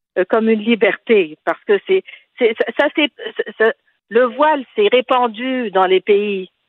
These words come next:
euh, les pays musulmans, après la révolution i-,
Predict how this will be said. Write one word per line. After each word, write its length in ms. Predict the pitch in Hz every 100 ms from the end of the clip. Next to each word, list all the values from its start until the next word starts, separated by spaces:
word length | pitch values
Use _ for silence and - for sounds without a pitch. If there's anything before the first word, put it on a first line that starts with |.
| _ _ _ -
euh, 120 | 170
les 100 | 170
pays 280 | 165 196 208
musulmans, 840 | 202 190 180 180 175 202 302 381 381 - - -
après 400 | 214 - - 277
la 120 | 233
révolution 580 | 202 202 202 185 - 208
i-, 100 | 185